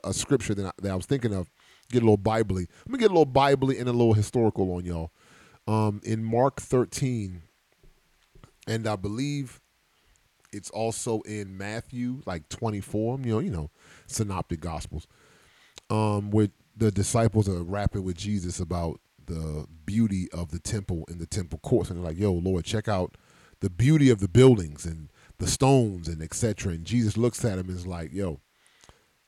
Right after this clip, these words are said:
you see these buildings <laughs> over here? Like, it's, it wa-, eventually there will not be a stone left standing upon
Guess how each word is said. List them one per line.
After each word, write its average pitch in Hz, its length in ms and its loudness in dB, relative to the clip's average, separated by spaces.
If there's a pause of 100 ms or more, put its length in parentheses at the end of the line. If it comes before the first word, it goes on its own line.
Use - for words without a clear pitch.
(600)
you 123 100 0
see 165 120 2
these 156 180 2
buildings 151 380 6
<laughs> - 120 -2
over 175 40 6
here? 147 260 2 (220)
Like, 117 200 -8
it's, - 260 -8 (320)
it 156 200 2
wa-, 123 440 2 (320)
eventually 139 560 4
there 135 200 8
will 123 180 2
not 120 400 -4
be 120 160 4
a 104 60 2
stone 131 500 0
left 123 280 2
standing 110 880 -4 (640)
upon 101 720 2